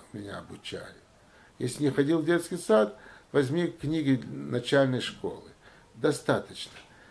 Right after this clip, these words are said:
И будешь умный. Не будешь тупой и глупый, а будешь умный, будешь мудрый, будешь хорошо жить, будешь уважаемым человеком. Проживёшь до ста двадцати лет прекрасно. Никаких обрезаний не надо делать.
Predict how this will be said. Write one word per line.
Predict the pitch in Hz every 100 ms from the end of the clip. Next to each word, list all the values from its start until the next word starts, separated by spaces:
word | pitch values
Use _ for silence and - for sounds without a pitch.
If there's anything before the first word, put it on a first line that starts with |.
| - _ -
И | 131
будешь | 147 151 135 -
умный. | 180 147 104 92 - -
Не | 131 127
будешь | 151 170 127 - -
тупой | 135 - 120 110
и |
глупый, | 95 107 113 - 92 - - -
а | 95
будешь | 110 139 127 -
умный, | 180 160 107 92 92
будешь | 117 135 131 -
мудрый, | 131 151 127 - - - - - -
будешь | 135 135
хорошо | - 139 123 147
жить, | 127 110 139 85
будешь | 117 120 120
уважаемым | 120 101 113 131 135 131
человеком. | - 127 123 120 120 - 101 - - - -
Проживёшь | 113 113 117 135 113
до | 117
ста | - 135
двадцати | 123 120 - 131
лет | 127 143 -
прекрасно. | 135 135 147 208 - - - - - - - - - - _ _ _ _ -
Никаких | 110 104 156 156
обрезаний | 143 147 127 160 147 117
не | 107
надо | 107 107 104
делать. | - -